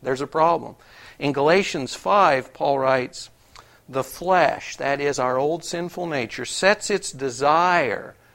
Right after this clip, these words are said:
some versions say lusts, "against the Spirit, and the Spirit against the flesh. These are in opposition to one another, so that you may not do the things you please." There's this warfare going on inside.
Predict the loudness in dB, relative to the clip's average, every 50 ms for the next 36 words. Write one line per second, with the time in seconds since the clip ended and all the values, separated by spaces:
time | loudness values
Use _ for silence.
0 | _ -20 -20 _ -6 -4 -2 -2 0 0 0 0 0 -4 -6 -6 -6 -4 -2 0
1 | 0 0 0 0 0 0 2 4 4 4 4 2 -2 -10 -14 -12 -8 -8 -8 -8
2 | -8 -8 -10 -8 -4 -2 0 0 0 0 -4 -10 -14 -12 -10 -10 -8 -8 -8 -4
3 | -2 0 2 2 2 2 0 -2 -4 -10 _ _ _ _ _ _ _ -20 -20 _
4 | _ 0 0 2 2 0 -2 -4 -6 -8 -8 -6 -2 0 2 4 4 4 4 2
5 | -2 -6 -8 -8 -6 -4 -2 -2 -2 -2 -4 -8 -14 -14 -12 -10 -12 -10 -6 -2
6 | 0 0 2 2 2 0 0 -4 -10 -14 -18 _ _ _ _ -20 -20 -20 _ -8
7 | -4 -2 0 0 0 2 2 2 2 2 0 -2 -2 0 2 2 2 0 -2 -4
8 | -6 -6 -4 -2 -2 -2 -2 -4 -6 -6 -4 -4 -4 -2 -2 -2 -2 -2 -2 -2
9 | -2 -2 -2 -2 -2 -4 -4 -6 -6 -2 0 2 2 2 0 -2 -4 -6 -6 -6
10 | -6 -6 -4 -4 -4 -4 -4 -4 -4 -6 -6 -8 -8 -8 -6 -6 -6 -8 -10 -14
11 | -16 _ -12 -10 -10 -10 -12 -14 -14 -14 -16 -16 -14 -14 -14 -14 -12 -14 -16 -18
12 | -20 -20 -20 -20 _ _ _ _ _ _ _ _ _ -6 -4 -4 -2 -2 -4 -6
13 | -6 -8 -8 -6 -4 -2 -2 -2 -4 -6 -6 -6 -6 -4 -6 -6 -8 -8 -8 -8
14 | -8 -10 -12 -14 -16 -18 -20 -20 -18 -16 -14 -14 -14 -14 -14 -16 -18